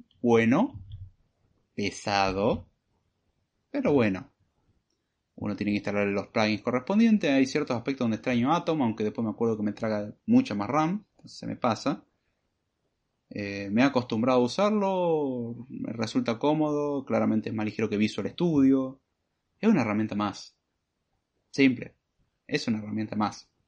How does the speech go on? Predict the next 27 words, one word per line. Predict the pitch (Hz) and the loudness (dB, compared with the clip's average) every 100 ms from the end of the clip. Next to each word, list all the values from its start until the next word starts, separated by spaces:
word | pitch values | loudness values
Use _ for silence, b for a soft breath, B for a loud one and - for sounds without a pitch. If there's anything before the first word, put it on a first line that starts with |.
| _ _ _ _ _ _ _ _ _ _ - | _ _ _ _ _ _ _ _ _ _ -2
Puedes | 117 | 2
usar | 117 110 107 | 2 0 -4
Gedit, | - 107 131 - | -2 2 2 4
puedes | 110 107 | 0 2
usar | 117 | 2
un | 104 | 2
bloc | 117 | 2
de | 107 | 2
notas, | 120 110 | 0 0
puedes | 139 175 | 2 2
incluso, | 147 135 151 139 135 - - - _ - | 2 -2 -2 -2 -2 -8 -18 -20 _ -14
bueno, | - - | -12 -10
no | - 120 | -6 -4
lo | 110 | -4
hagas, | 110 107 | -4 -8
pero | 117 117 | -12 -16
podrías | - 120 127 120 110 - _ _ _ _ _ | -8 -4 0 -2 -4 -12 _ _ _ _ _
escribir | - 117 113 | -10 -4 -4
las | 107 | -4
cosas | 120 110 | -6 -6
en | 104 | -4
Word, | 110 117 117 113 | 2 2 2 -2
copiar | 107 107 110 107 | -4 -2 0 -2
y | |
pegarlas | - 104 104 104 104 95 | -4 -4 -2 -2 -4 -8
y, | - - _ _ _ - | -14 -16 _ _ _ -20
eh, | - - _ - _ _ - - - | -20 -20 _ -20 _ _ -20 -20 -18